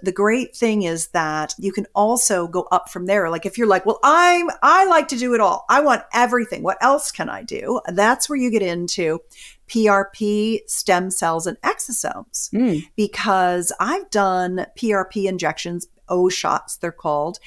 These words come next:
Speaker 1: into my clitoral structure seven times.
Speaker 2: <gasps> That sounds so painful. <laughs>
Speaker 1: It's not painful at all. You don't even feel it. Honestly, the little bit
Speaker 2: Oh,
Speaker 1: of ice
Speaker 2: okay.
Speaker 1: that they use to numb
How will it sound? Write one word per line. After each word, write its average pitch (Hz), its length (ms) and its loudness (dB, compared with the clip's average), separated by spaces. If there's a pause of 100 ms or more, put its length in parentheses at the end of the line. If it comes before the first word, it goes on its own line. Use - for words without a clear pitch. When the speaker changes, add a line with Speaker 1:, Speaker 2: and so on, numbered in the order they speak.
(220)
Speaker 1:
into 220 280 2
my 170 140 -2
clitoral 170 400 -4
structure 160 680 -4
seven 165 720 0 (160)
times. - 720 -6
Speaker 2:
<gasps> 269 400 -6 (220)
That 196 80 -2
sounds 285 180 0
so 185 120 2
painful. 160 460 0
<laughs> - 100 -2
Speaker 1:
It's 226 220 2
not 214 260 2
painful 214 340 -2
at 196 80 -4
all. 220 140 0
You 247 120 -2
don't 180 220 -2
even 175 180 -8
feel 202 380 -2
it. - 160 -6
Honestly, 233 420 2
the 214 120 2
little 214 200 0
bit 220 120 2
Speaker 2:
Oh, - 20 2
Speaker 1:
of 165 80 -2
ice 196 280 2
Speaker 2:
okay. - 40 -8
Speaker 1:
that 233 140 -4
they 240 80 2
use 240 320 0
to 226 120 -2
numb 175 460 0